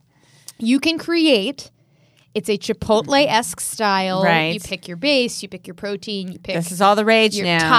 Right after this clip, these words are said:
Speaker 1: toppings, you pick your
Speaker 2: Yes.
Speaker 1: sauces.
Speaker 2: Yes.
Speaker 1: So they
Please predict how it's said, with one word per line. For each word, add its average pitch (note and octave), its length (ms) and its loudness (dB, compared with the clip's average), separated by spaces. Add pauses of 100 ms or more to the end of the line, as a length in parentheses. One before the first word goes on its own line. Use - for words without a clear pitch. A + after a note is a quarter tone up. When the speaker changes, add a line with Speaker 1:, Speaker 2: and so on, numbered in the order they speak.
(100)
Speaker 1:
toppings, B3+ 380 2
you G#3+ 100 -8
pick D3+ 240 -2
your A3+ 80 -4
Speaker 2:
Yes. - 60 -10
Speaker 1:
sauces. - 560 -12 (100)
Speaker 2:
Yes. D#3 280 -6
Speaker 1:
So - 380 0 (580)
they B3 120 4